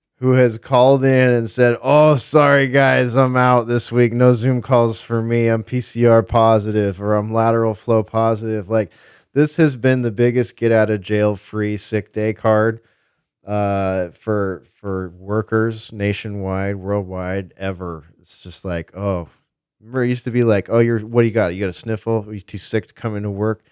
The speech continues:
You big pansy." And now it's like, "Oh, you got the coof? Oh, okay. Take two weeks. Take a month. Wait till your sense of smell comes back." And of course, people are taking advantage of it.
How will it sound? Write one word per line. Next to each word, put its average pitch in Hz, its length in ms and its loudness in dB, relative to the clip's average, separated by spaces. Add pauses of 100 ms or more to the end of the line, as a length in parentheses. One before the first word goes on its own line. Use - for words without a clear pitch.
(220)
You 92 100 -20
big 95 240 -10
pansy." 101 640 -8 (380)
And 104 140 -8
now 110 220 2
it's 104 140 -6
like, 98 160 -12
"Oh, 123 220 -4
you 107 140 -6
got 120 140 -6
the 131 80 -10
coof? - 540 -14
Oh, 98 380 -6
okay. 101 320 -12 (380)
Take 113 180 -10
two 110 160 -8
weeks. 104 300 -6
Take - 200 -4
a 120 40 -6
month. 104 420 -4 (500)
Wait 107 140 -12
till 113 120 -4
your 107 100 -4
sense 101 260 -8
of 104 80 -10
smell 98 260 -6
comes 92 280 -14
back." 92 400 -10 (420)
And 113 80 -20
of 120 60 -20
course, 175 200 -6
people 113 240 0
are 107 60 0
taking 110 240 0
advantage 98 420 -2
of 85 140 -6
it. 95 160 -6